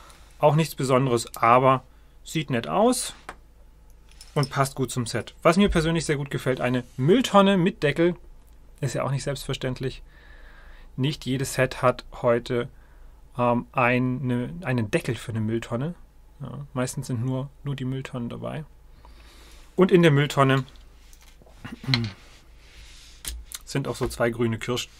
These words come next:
Genau. Und das Highlight, das Fahrrad. Ein rotes Fahrrad ist auch noch dabei. Ja.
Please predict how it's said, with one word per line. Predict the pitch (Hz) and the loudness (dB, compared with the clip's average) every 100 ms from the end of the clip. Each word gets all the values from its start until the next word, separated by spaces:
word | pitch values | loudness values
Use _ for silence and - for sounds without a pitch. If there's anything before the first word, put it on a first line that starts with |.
| - - - - - - - - - - - - - - - - - - | -20 -20 -20 -20 -20 -20 -20 -20 -20 -20 -20 -20 -20 -20 -20 -20 -20 -14
Genau. | - 127 - - - - - - - - - | -6 -6 -6 -18 -20 -20 -20 -20 -20 -8 2
Und | 202 226 - - - - 147 139 | 4 4 -4 -20 -16 -14 -4 2
das | 160 - | 2 6
Highlight, | 135 147 135 143 - - | 6 6 4 4 -2 -10
das | - - | -8 -6
Fahrrad. | - 110 101 - - - - - | 2 2 2 -4 -10 -14 -20 -8
Ein | 127 127 | -2 0
rotes | 117 147 208 208 185 185 - - | 4 4 4 4 0 0 -4 -2
Fahrrad | - 127 131 123 123 131 - | 4 6 6 4 2 -2 -10
ist | - - | -12 -12
auch | 107 | -12
noch | 104 | -14
dabei. | - - - - - - - - - - | -14 -16 -18 -18 -20 -20 -20 -20 -20 -14
Ja. | 131 160 | -10 -12